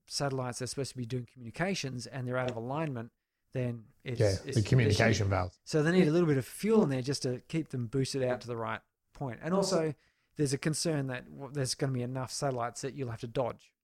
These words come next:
Speaker 1: uh, things. So they're saying, there's this one company that says they would pay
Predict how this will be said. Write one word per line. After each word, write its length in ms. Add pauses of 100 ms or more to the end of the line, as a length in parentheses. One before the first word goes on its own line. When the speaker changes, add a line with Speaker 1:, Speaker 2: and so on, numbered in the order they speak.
(640)
Speaker 1:
uh, 280 (240)
things. 320 (520)
So 360
they're 80
saying, 460 (500)
there's 140
this 100
one 180
company 240
that 60
says 420
they 220
would 240
pay 500